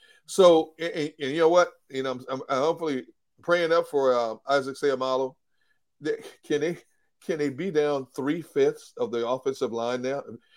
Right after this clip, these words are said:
You know, from what I'm being told, it is a foot injury. Uh, there's a possibility it could be a, a bone, uh, you know,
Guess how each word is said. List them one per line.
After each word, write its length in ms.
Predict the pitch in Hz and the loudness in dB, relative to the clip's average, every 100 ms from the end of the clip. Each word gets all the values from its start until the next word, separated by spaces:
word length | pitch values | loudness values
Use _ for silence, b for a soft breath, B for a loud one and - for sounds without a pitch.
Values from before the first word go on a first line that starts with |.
| b | b
You 80 | 135 | -4
know, 100 | 135 | -4
from 160 | 131 135 | -2 2
what 140 | 160 | 4
I'm 120 | 180 160 | 6 4
being 220 | 165 147 | 0 0
told, 380 | 156 147 147 143 | 2 4 4 2
it 180 | 139 | -2
is 160 | 151 151 | -2 -2
a 80 | 147 | -4
foot 260 | - 160 | 0 2
injury. 500 | 147 143 131 143 143 _ _ _ _ _ - | 2 0 -4 -6 -8 _ _ _ _ _ -8
Uh, 160 | 123 120 | -4 -2
there's 180 | 113 | -4
a 40 | 110 | -6
possibility 680 | 151 151 147 127 143 147 147 | 0 0 0 0 0 0 -2
it 100 | 131 | -4
could 200 | 147 123 | -4 -2
be 120 | 127 | -2
a, 60 | 113 - | -4 -4
a 80 | 110 | -2
bone, 440 | 120 135 143 147 - | 2 2 2 -4 -12
uh, 140 | - - | -18 -12
you 100 | 120 | -8
know, 180 | 110 | -8